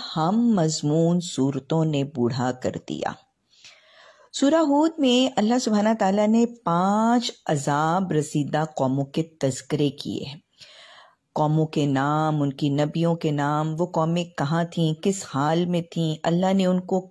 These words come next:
किन नेमतों से नवाजा था और इसके बावजूद, नेमतों की कसरत के बावजूद कौमों के रवैये, उनके अंदाज, उनके अमाल कैसे थे,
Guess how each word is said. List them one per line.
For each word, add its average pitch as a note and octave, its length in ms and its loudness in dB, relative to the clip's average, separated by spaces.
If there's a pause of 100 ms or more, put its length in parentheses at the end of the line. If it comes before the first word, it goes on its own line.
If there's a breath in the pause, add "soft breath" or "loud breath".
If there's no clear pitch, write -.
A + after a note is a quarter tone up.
(180)
किन B3 240 2
नेमतों F3+ 440 2
से F3+ 200 0
नवाजा D3+ 540 0
था G3 200 0 (340 loud breath)
और G#3+ 120 4
इसके A3+ 260 0
बावजूद, E3+ 840 0
नेमतों G#3+ 440 2
की A3+ 160 -2
कसरत A#3 560 -2
के A3 100 2
बावजूद E3 560 0
कौमों D#3+ 400 0
के E3 160 -2
रवैये, D#3 540 0
उनके D3+ 280 -2
अंदाज, C#3+ 560 0
उनके D3+ 300 -2
अमाल D3 500 0
कैसे D#3+ 480 -2
थे, F3+ 120 0